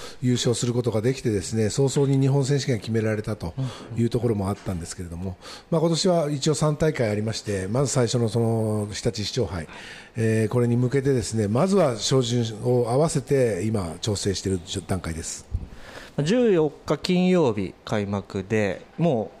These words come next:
Speaker 2: うグループ分けというか、対戦相手も決まっていまして、同じグループに東海理科と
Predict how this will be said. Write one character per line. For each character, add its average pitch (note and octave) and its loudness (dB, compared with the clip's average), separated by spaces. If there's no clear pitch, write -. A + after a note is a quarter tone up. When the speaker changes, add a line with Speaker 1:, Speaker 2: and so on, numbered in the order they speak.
Speaker 2:
う A#2 -14
グ C3 -2
ル C3 2
ー - -8
プ C3 -2
分 A#2 -2
け A2+ -2
と - -2
い G2+ 0
う F#2+ 0
か、 - -12
対 A#2 0
戦 A2+ -2
相 A#2+ 0
手 G#2 -6
も F#2+ -6
決 - -12
ま F#2+ -6
っ - -10
て - -12
い F#2+ -6
ま F#2+ -6
し - -8
て、 G2 -2
同 C#3 0
じ C3 0
グ B2+ 2
ル B2 2
ー - -2
プ A2 -2
に F#2 -2
東 A2+ 0
海 G#2 0
理 G2+ -2
科 F#2 -2
と F2 -6